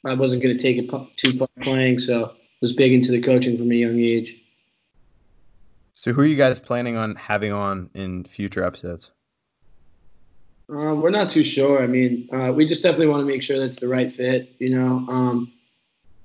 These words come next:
Speaker 1: just looking at potential topics that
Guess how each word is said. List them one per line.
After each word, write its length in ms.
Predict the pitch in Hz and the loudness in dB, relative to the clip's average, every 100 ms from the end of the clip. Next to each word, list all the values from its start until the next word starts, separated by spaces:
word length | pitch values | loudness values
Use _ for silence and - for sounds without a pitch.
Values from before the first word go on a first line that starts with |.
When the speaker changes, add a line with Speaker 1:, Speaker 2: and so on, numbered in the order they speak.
| - - | -20 -6
Speaker 1:
just 260 | - 127 131 | 0 0 2
looking 340 | 139 135 139 | 0 0 0
at 400 | 135 131 131 - | 0 0 -4 -6
potential 680 | 151 143 143 127 135 127 123 - | -4 -2 -2 0 2 2 0 -2
topics 520 | 147 131 127 127 - | -2 0 0 -4 -2
that 340 | 131 123 123 | -2 -2 -6